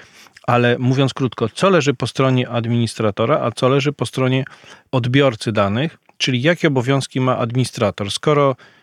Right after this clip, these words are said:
ktoś do niego przyjdzie i powie, „Proszę o udostępnienie danych”, to my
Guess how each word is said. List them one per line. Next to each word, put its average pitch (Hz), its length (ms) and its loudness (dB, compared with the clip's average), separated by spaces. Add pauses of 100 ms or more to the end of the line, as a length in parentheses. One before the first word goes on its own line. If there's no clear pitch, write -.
(180)
ktoś 160 260 0
do 151 120 2
niego 127 440 2 (100)
przyjdzie 123 420 2
i 107 60 0
powie, 110 400 -2
„Proszę 135 280 0
o 127 40 2
udostępnienie 117 600 0
danych”, 104 420 -2
to 131 120 -4
my 131 200 0